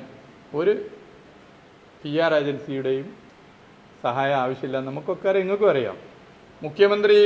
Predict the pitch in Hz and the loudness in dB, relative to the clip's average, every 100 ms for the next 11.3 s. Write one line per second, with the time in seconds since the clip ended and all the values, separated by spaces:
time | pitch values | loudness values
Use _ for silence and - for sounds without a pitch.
0 | 202 190 185 170 190 196 190 175 214 214 | 6 4 2 0 0 0 0 0 0 0
1 | 185 180 175 170 156 151 139 120 113 117 | -2 -4 -6 -6 -6 -4 -4 -6 -8 -8
2 | 123 156 160 151 165 160 156 156 156 - | -4 -2 2 4 4 2 2 2 0 -4
3 | - - 151 160 - 180 165 151 131 165 | -16 -2 4 4 4 0 -2 -4 0 2
4 | 165 147 131 143 139 139 131 123 131 190 | 2 -2 -4 -4 -4 -2 0 0 -2 -4
5 | 147 131 139 143 143 143 135 123 123 127 | -4 0 0 0 -2 -6 -8 -8 -6 -6
6 | 131 127 110 104 101 - - - - - | -6 -8 -10 -12 -12 -16 -20 -20 -20 -20
7 | - - 147 147 147 160 170 165 160 147 | -20 -10 -2 -2 2 2 2 0 -4 -4
8 | 143 156 151 139 131 120 139 151 185 175 | -4 -2 -2 0 0 -2 4 4 4 0
9 | 160 156 156 143 107 - - - - - | -4 0 0 0 -6 -12 -20 -20 -20 -20
10 | - - 147 147 190 190 190 185 170 214 | -20 -16 -12 -2 0 0 0 -2 -2 -4
11 | 170 131 | -4 -6